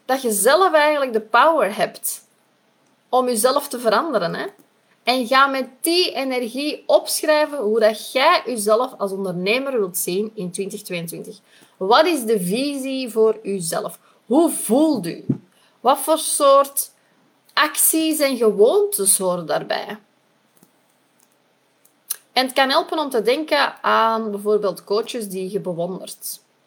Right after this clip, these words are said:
Wat zouden zij doen? Wat zouden zij denken? Wat voor acties ondernemen zij? Wat zijn hun gewoontes? Hun money mindset, hun gedachtes.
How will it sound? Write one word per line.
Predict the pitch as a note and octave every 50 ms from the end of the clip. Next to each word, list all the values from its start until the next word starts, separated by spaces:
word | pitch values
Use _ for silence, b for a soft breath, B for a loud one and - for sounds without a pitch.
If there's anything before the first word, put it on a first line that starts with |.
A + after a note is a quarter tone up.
| _ _ _ _ _ _ _ _
Wat | _ G#3+ A3
zouden | A3 A#3+ C4 B3 A3+
zij | G#3+ - F#3+ A3+ C#4+
doen? | - F#3+ - A3 - _ _ _ _ _ - _ _ _ _ _ _ _ _ _ _ _ _ _ _ _ _ _ - A3
Wat | A3+
zouden | A#3 B3+ A#3+ A3 A3+ G#3+
zij | - G3+ A#3+ D#4+ D#4
denken? | B3+ - G#3+ G3+ F3+ - - A3 - _ _ _ _ _ _ _ _ _ _ - - _ - - - - _
Wat | - A#3+ A#3+
voor | - B3
acties | B3 C4+ C4 - - - C4 C4 C4 C4 - - - - _ _ _ _ _ _ _ _ - - _ _ _ _ _ _ _ _ -
ondernemen | - A#3+ A#3+ A#3+ B3 A3+ A#3+ B3 B3 A#3+ A#3
zij? | A3 A#3 C4 E4 E4 - - G#3+ - _ _ _ _ _ _ _ _ _ _ _ _ _ _ _ _ _ _ - -
Wat | A#3 C4 C4
zijn | - C#4 C4 B3+ A#3+
hun | A#3 A#3+ E4 F#4+ G#4 F#4+ D4+
gewoontes? | B3+ A3 F3+ F#3 E3+ E3+ F3 F3+ - - - - - - - - - _ _ _ _ _ _ _ _ _ _ _ _ _ _ _ _ _ _ _ _ _ _ _ _ _ _ _ _
Hun | _ - C4+ F4 F#4+ F#4 C#4+
money | A#3 A3 A3+ B3 A#3 A3 G#3+
mindset, | G3 F#3 F3+ E3 C#3+ - - - - - - - - - - - - _ _
hun | - D#4 F#4 G4 E4+
gedachtes. | D4+ G#3 F#3 G#3+ - - - - - - - G#3 - - - - - -